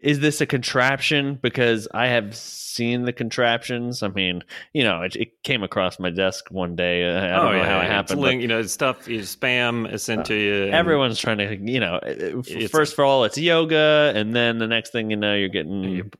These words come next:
Speaker 2: uh, then you know, stuff for, it's, it's endless. Yeah, yeah. No, I
Speaker 1: Right,
Speaker 2: know what you're
Speaker 1: yeah.
Speaker 2: talking about. Yeah, yeah, yeah.
Speaker 1: So, are we talking about you're just doing goggles and you're
Speaker 2: You're
Speaker 1: do-
Speaker 2: taking care of it?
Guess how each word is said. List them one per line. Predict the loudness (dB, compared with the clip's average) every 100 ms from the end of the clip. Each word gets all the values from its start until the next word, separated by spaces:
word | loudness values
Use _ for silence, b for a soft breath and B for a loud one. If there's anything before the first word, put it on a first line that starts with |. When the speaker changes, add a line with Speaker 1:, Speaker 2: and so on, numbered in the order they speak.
| -20 _ -8
Speaker 2:
uh, | -6 -6
then | -4 -4 -6 -6
you | -6
know, | -8 -12 -16
stuff | -12 -6 -8
for, | -6 -6 -4 -4 -6 -14
it's, | -6 -4 -4 -4
it's | -4 -4 -10 -14 -4
endless. | -2 -2 -4 -2
Yeah, | 0
yeah. | 0
No, | 0 0
I |
Speaker 1:
Right, | 0
Speaker 2:
know | 0
what | -2
you're | -4
Speaker 1:
yeah. | -6
Speaker 2:
talking | -8
about. | -10 -10
Yeah, | -8 -8
yeah, | -8 -14
yeah. | -18
Speaker 1:
So, | -8 0 2 2
are | 4
we | 2
talking | 2 2 2 0
about | 2 2 2 2
you're | 0
just | 0 -2 -4 -4
doing | -2 -2 -2
goggles | 2 2 4 2 2 2 -4
and | -6 -4 -2
you're | 0 0 0 -2 -6 -6
Speaker 2:
You're | 0 4 4
Speaker 1:
do- | 2
Speaker 2:
taking | -2 -2 -4
care | 0 0 0
of | -2
it? | -6